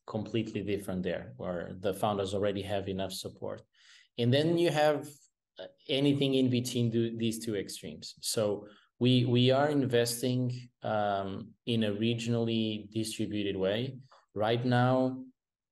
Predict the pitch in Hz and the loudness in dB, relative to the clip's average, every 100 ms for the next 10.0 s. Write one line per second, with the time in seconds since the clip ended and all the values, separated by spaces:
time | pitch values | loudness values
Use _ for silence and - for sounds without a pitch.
0 | _ - - 120 120 107 107 120 117 - | _ -16 -4 -4 -2 0 0 0 -2 -4
1 | - - - 107 - 107 101 107 - 101 | -8 -10 -6 -4 -4 -6 -2 -2 0 0
2 | 101 104 - - 107 104 - 98 98 98 | 2 0 -2 -6 -6 -4 -4 -4 -2 -2
3 | 101 101 104 - - _ _ _ 107 101 | 0 -2 -6 -10 -14 _ _ _ -2 0
4 | 98 95 92 - _ _ 101 107 113 - | 0 -2 -4 -12 _ _ -4 0 -2 -2
5 | 104 104 107 - - 110 107 110 113 - | -2 -2 -2 -2 -2 -2 -2 -2 -4 -6
6 | 104 101 95 98 - 127 135 131 123 120 | -6 -4 -6 -8 2 4 6 6 4 2
7 | 120 107 120 104 - - - _ _ _ | 0 -2 -4 -4 -4 -6 -10 _ _ _
8 | _ - 117 110 104 98 90 - _ _ | _ -4 0 2 0 -2 -8 -18 _ _
9 | - 123 127 131 127 131 127 127 131 | -2 4 6 6 4 2 2 2 2